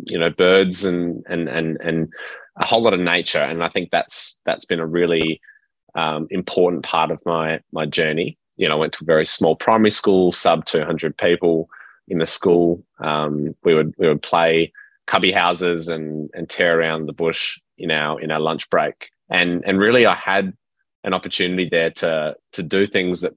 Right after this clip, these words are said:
probably most primary school students wouldn't get away with in bigger primary schools. And in high school, you know, I was, I was in the hills and, and, and had a, a great, um, great privilege of, uh, of being at a great school in the hills, um,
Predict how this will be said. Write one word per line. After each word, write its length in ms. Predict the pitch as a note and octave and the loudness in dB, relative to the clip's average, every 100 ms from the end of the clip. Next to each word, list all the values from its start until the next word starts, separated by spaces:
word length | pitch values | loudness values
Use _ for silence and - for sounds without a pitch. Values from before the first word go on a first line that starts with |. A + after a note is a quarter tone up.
| - | -6
probably 240 | F2+ F2 | -2 0
most 260 | E2+ E2 - | 0 -4 -4
primary 260 | E2+ E2+ | -4 -4
school 180 | - F2 | -6 -6
students 420 | - F2+ D#2 - | -4 -2 -4 -6
wouldn't 180 | E2+ E2+ | -6 0
get 120 | E2+ | 2
away 240 | E2+ E2 F2 | 4 4 4
with 200 | E2+ E2 | 2 0
in 160 | E2 | -2
bigger 220 | D#2+ E2 | 0 -2
primary 380 | D#2 F2 E2+ E2+ | 0 0 0 0
schools. 560 | - F#2 E2+ F#2 - - | 0 0 0 -2 -6 -6
And 120 | - G#2 | 0 0
in 80 | |
high 240 | G2+ - A#2 | 2 0 0
school, 540 | - B2 A#2 A2+ A2 | 0 2 4 2 0
you 160 | - G#2+ | -2 -2
know, 100 | F#2 | 0
I 60 | F#2 | 0
was, 220 | F#2 F2+ | 0 0
I 60 | |
was 140 | F#2+ F#2+ | 0 0
in 120 | G2 | -2
the 60 | F2+ | 0
hills 420 | G2+ F#2+ G#2 F#2+ | 2 2 2 0
and, 320 | F2+ E2+ - | -2 -2 -6
and, 240 | F2+ E2 D#2+ | -6 -6 -4
and 140 | D#2+ | -4
had 160 | - F2 | 0 4
a, 200 | E2 - | 4 2
a 80 | |
great, 300 | - F#2 E2 - _ - | 0 2 2 0 _ 0
um, 400 | E2+ D#2+ E2 D#2+ _ _ _ _ _ | 0 0 -4 -8 _ _ _ _ _
great 240 | - E2+ - | 0 0 0
privilege 360 | - F2+ E2+ | 0 0 0
of, 140 | E2+ D#2 | -2 -2
uh, 200 | E2+ D#2 | 0 2
of 100 | E2 | 0
being 180 | E2 F2 | 0 2
at 80 | E2 | 0
a 40 | |
great 240 | - E2+ D2 | 0 0 0
school 440 | - F#2 F2 E2 - | 0 0 0 -2 -6
in 120 | G#2 F2+ | -2 -2
the 60 | |
hills, 500 | E2 G2 A#2+ A#2 - - | 2 2 4 2 -2 -4
um, 520 | F#2+ E2 E2 D#2+ E2 | -2 0 0 -2 -6